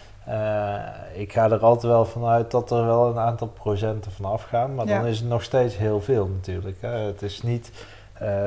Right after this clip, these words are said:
Speaker 1: dat het weinig, eh, is dat je, eh, kunt besparen aan tijd.
Speaker 2: Nee, en het is ook nog op verschillende vlakken, hè, want die achtentwintig procent is volgens mij,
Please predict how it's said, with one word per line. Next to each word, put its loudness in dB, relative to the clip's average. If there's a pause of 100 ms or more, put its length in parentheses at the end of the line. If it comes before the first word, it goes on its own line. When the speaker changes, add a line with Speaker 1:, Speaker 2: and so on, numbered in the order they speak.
Speaker 1:
dat -2
het -4
weinig, 6
eh, 0
is -6
dat -6
je, -4 (140)
eh, -8 (180)
kunt -2
besparen 4
aan -2
tijd. 0
Speaker 2:
Nee, 2
en 2
het -4
is -4
ook 2
nog -2
op -4
verschillende -2
vlakken, 0
hè, 4
want -2
die -2
achtentwintig -4
procent -4
is -18
volgens -4
mij, -2